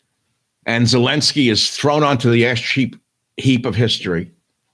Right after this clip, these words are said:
by those who used him, he will be blamed for this war, and there will be a wave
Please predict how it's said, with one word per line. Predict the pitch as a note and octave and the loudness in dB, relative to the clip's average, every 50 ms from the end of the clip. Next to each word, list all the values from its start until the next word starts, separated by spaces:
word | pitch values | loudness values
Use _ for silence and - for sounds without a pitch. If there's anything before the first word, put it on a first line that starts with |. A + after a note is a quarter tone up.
| _ _ _ _ _ _ _ _ _ _ _ _ _ _ _ - | _ _ _ _ _ _ _ _ _ _ _ _ _ _ _ -10
by | E2 A#2 A#2+ B2 | -6 -2 0 0
those | A#2 A#2 A#2 A#2+ A2+ B2 | 2 2 2 2 2 2
who | C#3 | 2
used | B2 A#2+ B2+ C3 C3 A#2 - - | 2 4 4 4 4 2 0 0
him, | F2+ F2 | -2 0
he | F2+ C3+ D#3 | 2 4 4
will | D#3+ E3 | 4 4
be | C3+ D3 C#3+ | 4 2 0
blamed | A2+ F#2 A#2 B2 C#3 D#3 E3+ F#3 G3 G3+ F3 - | 0 2 2 2 4 4 2 2 2 2 0 -2
for | - E3 E3+ E3 D#3+ | -2 -2 0 0 0
this | D3 D#3+ D#3+ C#3 - - B2 | 2 0 0 0 0 -2 -2
war, | A2+ A2 F#2 F2 F2 E2+ E2+ F2+ G#2+ A2+ - _ _ _ _ _ _ _ _ _ _ _ - | 0 0 2 0 0 0 -2 -4 -4 -6 -10 _ _ _ _ _ _ _ _ _ _ _ -6
and | B2 C3+ D3+ D3+ | -4 -2 -2 0
there | D#3 D#3+ E3 | 2 2 2
will | E3+ E3 | 2 2
be | C#3 E3 F3 E3 | 0 2 2 2
a | D#3+ | 2
wave | D#3 C#3+ C#3 D#3 F3+ G3 G#3+ A#3 B3 A#3 A3+ G#3 F#3+ F3 D3+ C3+ C3+ B2+ A#2 A2 - - | 2 2 2 2 2 2 2 2 2 2 2 2 2 0 0 0 -2 -2 -6 -8 -12 -18